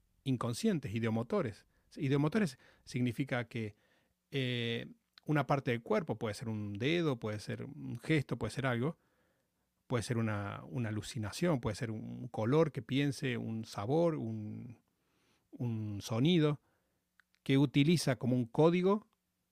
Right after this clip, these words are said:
de sí y no, por ejemplo, para comunicarnos con nuestro subconsciente. Y no es la persona consciente que realiza eso. Pero la persona está consciente, con los ojos abiertos y participando. Y hasta incluso se sorprende de las respuestas que su propio subconsciente da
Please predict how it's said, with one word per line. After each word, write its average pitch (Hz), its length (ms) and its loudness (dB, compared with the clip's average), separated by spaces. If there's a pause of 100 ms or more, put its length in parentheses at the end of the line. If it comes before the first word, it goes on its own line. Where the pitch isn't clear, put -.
(460)
de 117 160 0
sí 151 280 0
y - 20 4
no, 135 200 4
por 117 140 0
ejemplo, 151 480 -2 (840)
para 117 160 0
comunicarnos 123 640 0
con - 180 -6
nuestro 107 200 -6
subconsciente. 113 640 -12 (840)
Y 127 160 -2
no 127 80 2
es 123 40 2
la 123 100 2
persona 127 280 2
consciente 120 460 -2
que 117 80 -4
realiza 107 340 -4
eso. - 240 -12 (460)
Pero 131 160 4
la 127 80 4
persona 135 240 2
está 151 160 0
consciente, 170 640 0
con - 160 -8
los 104 160 -4
ojos 131 160 -2
abiertos 160 440 0
y 123 40 0
participando. 117 800 -4 (200)
Y 131 140 2
hasta 120 260 2
incluso 165 300 2
se 113 80 -2
sorprende 131 420 2
de 123 60 2
las 101 140 0
respuestas 131 400 0
que - 80 -8
su 120 120 -4
propio 151 240 2
subconsciente 123 600 0
da 143 300 2